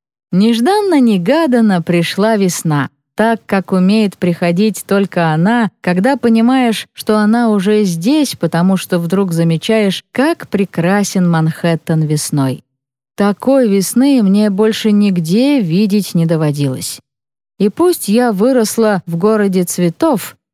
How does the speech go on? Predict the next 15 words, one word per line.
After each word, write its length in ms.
Флорида 500
в 60
переводе 480
с 120
испанского 720
«земля 380
цветов», 560
но 220
такого 560
одномоментного 1040
буйного 720
цветения 760
всего 380
на 140
свете, 640